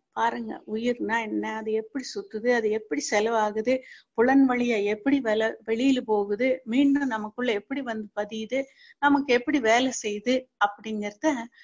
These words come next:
விளக்கமா கொடுத்திருக்கிறார். அப்படி அந்த விளங்கிட்டு,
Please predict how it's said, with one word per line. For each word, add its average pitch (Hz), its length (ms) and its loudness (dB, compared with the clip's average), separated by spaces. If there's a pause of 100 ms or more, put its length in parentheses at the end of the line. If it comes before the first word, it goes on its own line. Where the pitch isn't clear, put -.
(240)
விளக்கமா 240 580 0 (100)
கொடுத்திருக்கிறார். - 720 -10 (1120)
அப்படி 277 400 2
அந்த 233 220 2
விளங்கிட்டு, 302 720 6